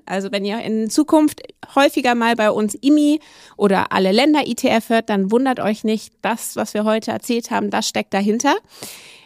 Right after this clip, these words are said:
Äh, wir verlinken euch alles in den Shownotes und ganz lieben Dank fürs Zuhören. Und wenn ihr die Folge gut fandet, dann lasst uns doch gerne eine gute Bewertung da.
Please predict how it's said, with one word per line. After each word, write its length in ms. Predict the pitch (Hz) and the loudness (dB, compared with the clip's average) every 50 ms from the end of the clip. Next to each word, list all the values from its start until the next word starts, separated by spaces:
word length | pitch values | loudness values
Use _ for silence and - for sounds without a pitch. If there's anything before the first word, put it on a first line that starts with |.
| _ _ _ | _ _ _
Äh, 280 | 226 214 214 214 220 | 0 2 2 2 0
wir 100 | 214 226 | 0 -2
verlinken 320 | - 220 208 240 - - 196 | -2 -2 -2 -2 -4 -4 -4
euch 180 | 202 208 - - _ | -4 -6 -6 -8 _
alles 220 | - 294 - - | -4 -4 -2 -2
in 60 | 254 | -4
den 100 | 240 247 | -4 -4
Shownotes 640 | 233 - 240 240 262 269 294 330 349 - - - - - | 0 0 0 0 0 0 -2 -2 -2 -4 -6 -8 -8 -4
und 460 | - 220 220 226 226 226 226 226 - | -2 0 2 2 2 0 -2 -4 -4
ganz 300 | - 190 214 247 - - | -4 -4 -2 -4 -4 -4
lieben 240 | 254 247 240 226 208 | -4 -2 -2 0 0
Dank 320 | 196 190 190 196 - - - | 0 0 -2 -4 -6 -12 -20
fürs 380 | - - 190 180 - - - | -8 -8 -6 -6 -6 -8 -8
Zuhören. 500 | - - 185 170 185 185 185 190 233 330 480 - - _ _ _ _ _ _ - - - - - _ _ | -4 -2 -2 -2 0 0 0 2 2 0 -2 -4 -10 _ _ _ _ _ _ -20 -20 -20 -20 -20 _ _
Und 360 | - 220 220 220 214 214 - | 0 2 2 2 0 -2 -2
wenn 300 | 220 214 226 247 254 247 - | 0 0 0 0 -2 -4 -6
ihr 420 | - 220 226 226 226 233 233 233 233 | -6 -2 0 0 2 2 0 0 0
die 120 | 220 220 | -2 -4
Folge 280 | - - 220 - 214 208 | -4 -4 -4 -4 -4 -2
gut 200 | 294 320 - - | -2 -4 -4 -4
fandet, 300 | - 247 214 233 226 - | -6 -4 -4 -4 -4 -4
dann 120 | 202 202 | -4 -4
lasst 240 | 202 214 - - - | -4 -4 -6 -8 -10
uns 120 | 226 - | -10 -8
doch 160 | - 196 - | -8 -10 -8
gerne 380 | - 214 208 208 214 220 214 - | -8 -6 -6 -4 -4 -6 -6 -6
eine 300 | - 208 196 196 196 214 | -6 -4 -2 -2 -2 -4
gute 400 | - - 196 196 - - 202 202 202 | -4 -4 -4 -4 -2 -2 -2 -2 -2
Bewertung 640 | - - 254 196 196 175 175 180 - - 196 180 180 | -4 -4 -4 -2 0 -2 -2 -4 -4 -4 -4 -4 -2
da. 180 | - - - | -2 -4 -6